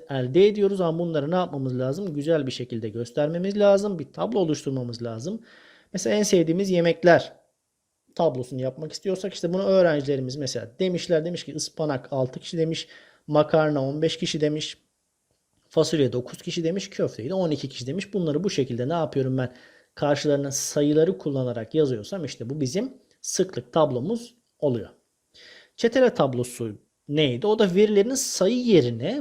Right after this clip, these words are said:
bunları temsilen sembollerle gösterildiği tablo. Genellikle sayı yerine çentik atılır. Yani bir sayısı için bir tane çentik, iki için işte iki tane çentik falan. Bunu bu şekilde ne yapıyoruz? Gösteriyoruz. Mesela ıspanak altı idi burada.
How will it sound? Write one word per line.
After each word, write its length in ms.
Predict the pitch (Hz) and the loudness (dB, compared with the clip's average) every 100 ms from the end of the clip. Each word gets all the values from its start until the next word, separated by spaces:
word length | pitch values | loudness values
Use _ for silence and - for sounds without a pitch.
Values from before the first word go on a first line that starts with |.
| 208 | -4
bunları 320 | 208 190 170 | 0 0 0
temsilen 480 | - 226 226 175 247 | -2 -2 -2 -2 -2
sembollerle 800 | - 202 202 208 214 214 202 175 | 0 0 2 2 4 6 6 6
gösterildiği 600 | 143 131 - 131 123 123 | 4 0 0 0 0 -2
tablo. 240 | 131 123 | -4 -4
Genellikle 800 | 196 240 240 208 131 - 202 240 240 - _ | 0 0 2 2 0 2 2 2 -2 -20 _
sayı 320 | - - 202 | -6 2 2
yerine 340 | 185 139 214 226 | 4 4 2 0
çentik 420 | 208 202 208 208 | 0 0 -2 0
atılır. 280 | 139 123 120 | 0 -2 0
Yani 440 | 156 156 156 143 | 2 2 0 0
bir 220 | 220 220 | 0 2
sayısı 400 | 185 165 131 127 | 2 2 2 2
için 300 | 127 127 247 | -2 -2 -4
bir 120 | 247 | -2
tane 280 | - 135 120 | 0 -2 -2
çentik, 360 | - 113 - - | -6 -12 -12 -16
iki 240 | 180 196 | -8 -4
için 200 | 147 156 | -4 -4
işte 200 | 135 - | -8 -6
iki 180 | 139 165 | -4 -2
tane 280 | 139 123 117 | -2 -4 -6
çentik 380 | - 110 220 - | -10 -8 -8 -2
falan. 460 | 156 127 190 226 - - - | 0 2 2 0 -10 -20 -14
Bunu 180 | 202 190 | -2 0
bu 60 | 185 | 2
şekilde 400 | 160 127 123 139 | 2 0 -2 -2
ne 40 | |
yapıyoruz? 480 | 170 131 123 180 208 | 0 -2 -2 -2 2
Gösteriyoruz. 400 | 170 160 156 135 | 0 2 0 0
Mesela 220 | 170 190 | 0 0
ıspanak 500 | 190 - 190 185 185 - | -2 -2 -2 -2 -4 2
altı 400 | 185 185 185 220 | 4 4 2 0
idi 220 | 143 117 | 0 -2
burada. 360 | 113 185 208 | 0 2 2